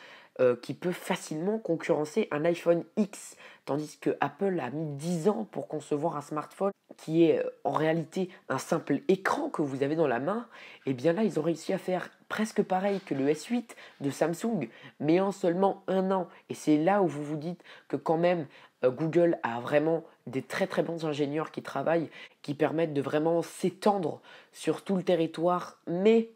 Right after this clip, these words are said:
pas en France. Et c'est là où vient le bug. Pourquoi ils viennent pas en France, les petits Google Pixel ?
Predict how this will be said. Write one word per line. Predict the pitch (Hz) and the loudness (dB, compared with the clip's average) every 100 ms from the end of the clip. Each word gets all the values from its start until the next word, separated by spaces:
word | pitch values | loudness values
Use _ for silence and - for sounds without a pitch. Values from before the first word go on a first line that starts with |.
| _ - | _ 0
pas | 226 226 | 2 2
en | 180 | -2
France. | 175 - 202 185 - | -2 0 0 0 -4
Et | 147 | -8
c'est | - | -4
là | 143 156 180 175 | -2 4 4 4
où | 151 | -4
vient | 131 139 160 | 0 0 0
le | 143 | -2
bug. | 127 120 147 139 117 - - - - | -4 4 6 6 -2 -16 -20 -20 -2
Pourquoi | 196 - - 196 190 - _ _ - | 0 0 2 2 2 -2 _ _ -6
ils | 160 | -6
viennent | 139 160 147 | 0 0 2
pas | - - | 2 2
en | - | 0
France, | 156 - 165 147 - - | -2 -2 -6 -6 -12 -10
les | 123 127 | -6 -4
petits | 135 139 160 | -2 -4 -6
Google | 139 151 160 156 | -6 2 4 2
Pixel ? | 143 139 - 143 120 | -2 -12 0 0 0